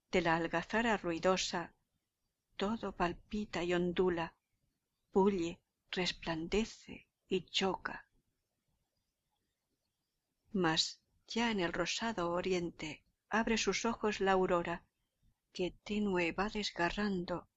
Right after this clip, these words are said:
los cortinajes de sombra. Sube al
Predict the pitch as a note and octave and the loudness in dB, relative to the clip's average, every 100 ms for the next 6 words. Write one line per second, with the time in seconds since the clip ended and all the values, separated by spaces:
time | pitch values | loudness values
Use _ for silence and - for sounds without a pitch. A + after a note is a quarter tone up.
0 | _ - F3+ - E3+ E3 E3+ F3 E3+ D#3+ | _ -2 -2 2 0 0 2 2 2 -2
1 | - F3+ E3+ F3 D#3 - E3 - _ _ | -4 -2 -2 -2 -4 -6 -12 -16 _ _
2 | _ _ _ _ _ _ _ _ _ _ | _ _ _ _ _ _ _ _ _ _
3 | _ _ - - F3+ F3+ F3+ E3 E3+ | _ _ -6 2 2 4 4 4 0